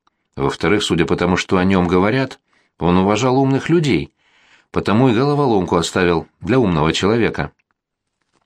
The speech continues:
Он не мог знать, что этим заинтересуется Тронов с его проектом. Думаю, он надеялся на следователей. Хорошо, допустим, ты права.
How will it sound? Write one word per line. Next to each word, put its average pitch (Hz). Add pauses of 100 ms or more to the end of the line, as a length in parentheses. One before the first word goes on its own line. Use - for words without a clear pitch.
(760)
Он 95
не 101
мог 107
знать, 110 (300)
что -
этим 87
заинтересуется 85
Тронов 104
с -
его 98
проектом. 95 (580)
Думаю, 185 (380)
он 143
надеялся 165
на 160
следователей. 76 (300)
Хорошо, - (180)
допустим, 73
ты 78
права. 82